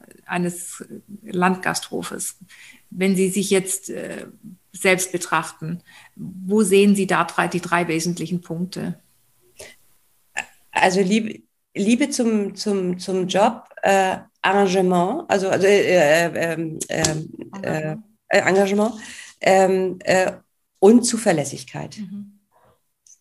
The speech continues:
Speaker 2: Zuverlässigkeit ist, ist bei uns auf dem Land ein ganz, ganz großes Thema.
Speaker 1: Mhm.
Speaker 2: Das
Speaker 1: Man muss
Speaker 2: heißt
Speaker 1: mit
Speaker 2: also,
Speaker 1: Ihnen
Speaker 2: das
Speaker 1: immer, also man muss mit Ihnen, Sie müssen berechenbar sein, ne? Eben.
Speaker 2: Ja, ganz genau.
Speaker 1: Ja. Mhm.
Speaker 2: Ganz genau.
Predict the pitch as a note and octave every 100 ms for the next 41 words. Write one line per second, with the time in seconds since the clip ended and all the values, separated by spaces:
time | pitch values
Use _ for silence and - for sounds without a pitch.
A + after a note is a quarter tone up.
0 | _ _ _ - B3+ C#4 C4 B3 A#3+ A#3
1 | A#3 G#3+ G#3 G#3+ G#3+ - F#3+ F3+ - -
2 | - - - - F3 F3 - - - _
3 | _ - G3 F#3+ G#3+ F3+ F3+ F#3 F3+ F3
4 | F#3 D4 F4+ - - _ _ _ _ _
5 | _ - F#3 F#3 F#3 G3+ F3+ F#3 D#3+ E3
6 | - D3 C#3+ G3 G#3+ - _ _ _ _
7 | _ _ _ _ _ _ _ _ _ _
8 | _ _ _ F3+ F#3+ F#3 F3+ G#3+ F3 A3
9 | G#3+ G3+ G#3 G3+ - F3+ F#3 F#3+ F#3+ G#3+
10 | G#3 F#3+ F#3+ F#3 F#3+ G3 G3 F#3 F3 F3+
11 | G3 F3 E3 E3+ D#3+ E3 E3+ A#3+ B3 E3+
12 | F#3+ G3 D#3 G3 F#3+ - F#3+ D#3+ D#3+ -
13 | G#3 G#3+ - F#3+ F#3 F3+ F3 E3